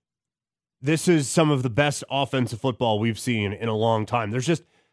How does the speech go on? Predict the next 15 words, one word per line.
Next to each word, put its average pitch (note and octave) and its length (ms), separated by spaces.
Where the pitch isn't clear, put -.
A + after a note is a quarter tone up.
I F3 80
don't G3 120
know F#3+ 140
how E3 640
you D#3 200
really C#3+ 560
defend D#3 460
them, G2 320
because C#3+ 720
if C#3 140
you D3+ 80
drop D#3 240
a D#3 60
ton E3+ 300
back D3+ 420